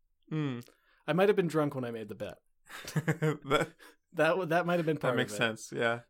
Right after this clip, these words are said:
Speaker 2: Might have been part of it. Okay. These are all huge wastes of time.
Speaker 1: <laughs> You know, this whole episode has been a waste of time.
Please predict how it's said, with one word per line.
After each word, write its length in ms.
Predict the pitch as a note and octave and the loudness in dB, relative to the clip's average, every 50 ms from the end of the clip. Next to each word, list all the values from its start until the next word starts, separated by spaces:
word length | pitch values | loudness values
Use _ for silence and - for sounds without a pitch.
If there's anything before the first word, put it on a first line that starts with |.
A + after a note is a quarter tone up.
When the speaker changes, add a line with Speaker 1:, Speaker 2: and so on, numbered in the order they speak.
| _ | _
Speaker 2:
Might 120 | - B2+ B2 | -10 -8 -8
have 100 | A#2 G#2+ | -8 -8
been 100 | G#2 G#2 | -10 -10
part 220 | - G2 F#2+ F#2 | -10 -10 -12 -12
of 80 | F2+ - | -12 -16
it. 80 | F#2+ - _ _ _ _ _ _ _ _ _ _ _ - | -18 -20 _ _ _ _ _ _ _ _ _ _ _ -8
Okay. 400 | D3+ C#3+ - C3+ A2+ G#2+ G#2 G#2+ B2+ _ _ _ _ _ _ _ _ _ _ _ _ | -8 -6 -6 -6 -6 -6 -8 -12 -16 _ _ _ _ _ _ _ _ _ _ _ _
These 180 | D#3+ D#3 C#3 | -2 0 2
are 120 | D#3 D#3+ D#3 | 2 4 6
all 140 | D3+ D3 C#3+ | 4 4 4
huge 300 | - - D3 C3+ B2+ C3+ | 2 0 0 0 0 0
wastes 280 | B2+ A#2+ A#2 - - | -2 -2 -2 -4 -8
of 80 | B2 - | -10 -10
time. 300 | - A#2+ A2 G2+ F#2 - - | -10 -8 -6 -6 -4 -4 -2
Speaker 1:
<laughs> 60 | D2+ D#2 D2 D2+ C#3+ C#3 F3+ G3 F3 D3+ - - E3+ - - _ _ _ - _ _ _ _ | -2 0 0 0 -2 -4 -4 -8 -10 -12 -12 -14 -14 -16 -16 _ _ _ -20 _ _ _ _
You 120 | - E3+ | 0 2
know, 160 | A3 A#3+ - - - - - - - - | 2 2 2 0 -6 -16 -20 -16 -6 -6
this 160 | A#3 B3+ - | -6 -4 0
whole 200 | - - - D#3+ | 0 4 6 8
episode 360 | D3 D3+ - D#3 D#3+ D3 C3 | 6 6 6 4 4 4 4
has 100 | B2 A#2+ | 4 4
been 140 | A2+ F#3 B2+ | 0 0 0
a 80 | B2 A#2+ | 2 4
waste 260 | A#2 A#2+ A#2+ A#2+ - | 4 4 4 2 0
of 140 | - D5 - | -4 2 6
time. 280 | C#3+ B2 A#2+ A#2+ B2 | 8 8 8 8 6